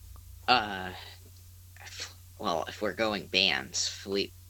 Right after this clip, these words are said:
I actually don't listen to a lot of solo artists. Fleetwood Mac, probably Joan Jett, um,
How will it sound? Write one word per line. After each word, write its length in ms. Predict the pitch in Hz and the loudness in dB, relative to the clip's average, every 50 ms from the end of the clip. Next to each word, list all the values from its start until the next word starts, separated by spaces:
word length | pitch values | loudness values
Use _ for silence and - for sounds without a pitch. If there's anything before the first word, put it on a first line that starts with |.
| - | 4
I 120 | - 117 117 | 6 6 6
actually 320 | 123 123 - - 117 101 | 6 2 0 2 2 2
don't 160 | 101 95 - | 2 0 -2
listen 260 | - 98 - - - 90 | -4 -6 -4 -4 -4 -2
to 80 | 90 | -2
a 20 | 87 | -2
lot 220 | 78 73 - - | -2 -4 -6 -8
of 80 | - - | -6 -4
solo 320 | - - 90 92 82 - | -2 0 0 0 0 0
artists. 380 | - - 60 64 62 - - - | 0 0 0 0 0 -2 -4 -4
Fleetwood 460 | - - - - 110 95 85 98 90 | -4 -4 -2 0 0 2 2 0 0
Mac, 500 | 90 85 85 92 90 90 92 95 - - - - - - - - - - - - - - - | 0 -2 -2 -2 -2 -2 -2 -4 -6 -12 -16 -16 -16 -16 -16 -18 -18 -20 -20 -20 -18 -4 4
probably 880 | - 117 104 107 104 - 107 104 98 95 95 92 90 - - - - - - - - - - - - - - | 4 4 4 4 0 -2 0 2 2 2 0 -2 -4 -6 -8 -12 -16 -18 -18 -18 -18 -18 -18 -18 -16 -10 -6
Joan 480 | 104 107 104 101 98 85 95 95 92 | -4 -4 -4 -4 -4 -6 -6 -6 -6
Jett, 480 | 85 - - - 76 62 58 71 - - - - - - - - - - - - - - - - | -6 -6 -6 -6 -4 -2 -2 -2 -2 -2 -6 -12 -18 -18 -20 -20 -20 -18 -18 -18 -18 -18 -16 -10
um, 400 | - 98 98 - - 67 - - | -8 -6 -6 -4 -6 -8 -10 -12